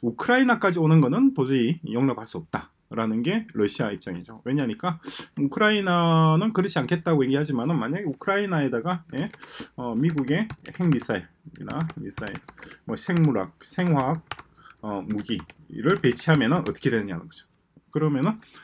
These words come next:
이게 이제 모스크바나 상트부르크나 요런 데랑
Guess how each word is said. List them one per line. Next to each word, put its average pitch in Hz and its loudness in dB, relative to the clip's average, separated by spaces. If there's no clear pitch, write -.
이게 151 2
이제 139 4
모스크바나 143 2
상트부르크나 170 0
요런 165 6
데랑 135 0